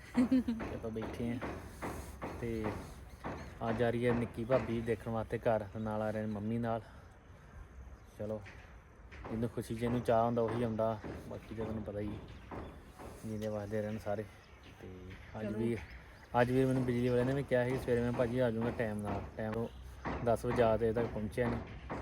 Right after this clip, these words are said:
Speaker 2: ਉਹਨੇ ਕੀ ਗੱਲ ਬਣੀ, ਕੀ ਨਹੀਂ। ਉਹਨੇ ਰਾਤੀ ਮੈਨੂੰ ਫੋਨ ਕੀਤਾ ਕਿ ਸਾਢੇ ਨੌ, ਨੌ, ਸਾਢੇ ਨੌ ਵਜੇ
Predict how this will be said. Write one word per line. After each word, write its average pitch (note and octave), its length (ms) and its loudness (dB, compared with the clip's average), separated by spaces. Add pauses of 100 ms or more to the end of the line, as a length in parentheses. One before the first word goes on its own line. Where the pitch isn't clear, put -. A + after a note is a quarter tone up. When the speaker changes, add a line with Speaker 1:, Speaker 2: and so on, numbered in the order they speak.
(480)
Speaker 2:
ਉਹਨੇ A2+ 160 -2
ਕੀ A#2+ 120 -4
ਗੱਲ A2+ 260 2
ਬਣੀ, A2+ 300 0
ਕੀ A2+ 60 0
ਨਹੀਂ। G#2+ 220 0 (1000)
ਉਹਨੇ A#2+ 140 2
ਰਾਤੀ A#2 220 4
ਮੈਨੂੰ B2+ 160 2
ਫੋਨ A#2+ 200 2
ਕੀਤਾ A#2 280 2
ਕਿ A#2+ 60 2 (160)
ਸਾਢੇ A#2 240 2
ਨੌ, A#2+ 260 0 (1000)
ਨੌ, A#2 180 0
ਸਾਢੇ A2+ 240 0
ਨੌ A#2+ 60 0
ਵਜੇ A#2 180 0